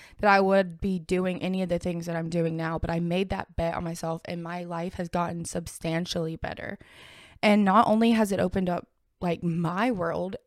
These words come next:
I've had people that come on, they say, "Hey, having a talk with you really," I've had comedians come on and say, "Hey,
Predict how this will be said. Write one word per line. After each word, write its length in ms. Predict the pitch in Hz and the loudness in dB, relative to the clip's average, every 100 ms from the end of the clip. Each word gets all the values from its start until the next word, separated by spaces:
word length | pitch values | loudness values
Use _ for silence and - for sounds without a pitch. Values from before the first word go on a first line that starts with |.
| - | -2
I've 160 | 196 - | -2 0
had 160 | 277 | -2
people 260 | 214 190 185 - | -2 -2 -4 -4
that 160 | 170 | -6
come 180 | - 180 | -4 -2
on, 200 | 170 165 | 0 0
they 100 | 165 | -2
say, 320 | - 165 165 - _ | -2 -2 -2 -6 _
"Hey, 520 | - - 269 220 180 _ _ _ _ _ _ _ _ _ _ | -6 2 4 4 2 _ _ _ _ _ _ _ _ _ _
having 400 | - 226 247 269 | 2 6 8 8
a 60 | 247 | 6
talk 280 | 214 214 | 6 4
with 120 | 254 233 | 4 0
you 160 | 240 | 2
really," 400 | 226 240 247 247 - | 4 6 4 0 -4
I've 140 | 208 | 0
had 120 | 208 208 | 2 0
comedians 480 | - 202 196 185 | -2 -4 -4 -6
come 160 | - 190 | -6 -4
on 80 | 175 | -4
and 100 | 175 | -2
say, 120 | 180 | 0
"Hey, 260 | 185 165 | 2 2